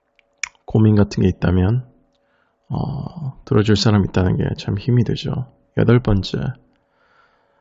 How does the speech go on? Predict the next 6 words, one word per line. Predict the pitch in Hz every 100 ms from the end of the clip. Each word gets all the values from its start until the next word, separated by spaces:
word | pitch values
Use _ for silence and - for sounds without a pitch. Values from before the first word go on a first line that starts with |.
| _ - - - - -
그거 | 117 107
알아? | 92 95 123 - _ _ _ _ _
내가 | 120 98
너 | 92
때문에 | - 104 95
정말 | 85 92 90 95 101